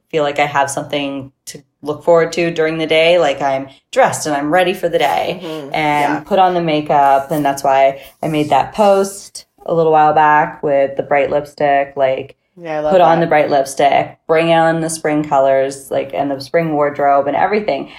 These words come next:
Speaker 1: I just think it, it goes back to what we were saying last episode. When you look good, you feel good. And right now, we're, I personally am going to, into week six of this. So I need these little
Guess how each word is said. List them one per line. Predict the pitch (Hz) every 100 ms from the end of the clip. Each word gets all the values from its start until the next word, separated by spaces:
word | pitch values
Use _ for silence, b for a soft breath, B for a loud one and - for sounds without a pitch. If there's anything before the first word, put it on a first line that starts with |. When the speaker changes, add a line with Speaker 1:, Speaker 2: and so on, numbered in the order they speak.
| B
Speaker 1:
I | 180
just | 220 254
think | 262 262
it, | - - - -
it | 175 -
goes | 196 196
back | 165 170
to | 160
what |
we | 147
were | 156
saying | 147 139
last | 131 135 139
episode. | 143 143 139 151
When | 180
you | 180 180
look | 165 196 196
good, | 180 160
you | 165
feel | 156 151
good. | 151 165 180 190 -
And | 151 151 147 151 151 - _
right | 175 185
now, | 156 160 156 160 165 160 -
we're, | 143 151 _ _ _ 143 127 -
I | 160 180
personally | 175 170 170 165
am | 156
going | 151 151 147 143 147 147
to, | - -
into | 156 156 151
week | 143 165 -
six | - 165 156 165 -
of | 190 180
this. | 196 208 220 220 - B B
So | - 170
I | 156 170
need | 165 160 156 151 147 - _ -
these | 180 170
little | 160 156 151 147 143 143